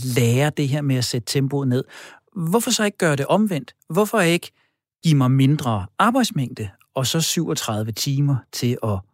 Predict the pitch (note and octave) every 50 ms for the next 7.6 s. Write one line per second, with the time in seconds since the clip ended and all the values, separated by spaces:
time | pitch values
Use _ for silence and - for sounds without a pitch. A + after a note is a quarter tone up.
0 | _ _ _ _ _ - A#3+ B3+ B3 - - - - G#2+ G#2 - B2 B2+ G3+ G#3
1 | G3+ G3+ E3 D3+ D#3+ F3 D#3+ - - - - D3+ C3+ C#3+ D#3+ F3+ G3+ A3 A3 F#3+
2 | E3 D3 C#3+ C3+ C#3+ D3+ - - E3 D3 B2 A2+ G#2+ - - C#3+ E3 F3+ G3+ G#3+
3 | F#3+ - D#3+ C#3+ - - D#3+ E3 F3 D#3 C#3 C#3+ B2+ - - D3 B2+ C3 D3+ E3+
4 | G3 F3+ - - D3+ C3 - - - - G3 A3 B3 B3+ - - - - - -
5 | G3 D3+ - F3+ F#3+ E3+ C#3+ E3 D3+ - D#3+ D3+ D#3 B2+ A#2 A#2+ G#2 D3+ D3 F3+
6 | G3 D#3+ C#3+ F3+ - - - F3+ D#3+ C#3+ B2 A2 - A2+ G#2 G#2 D#3+ A3+ C#4 D4
7 | C4 F#3 D3+ - - A2 - - A2 G2 F#2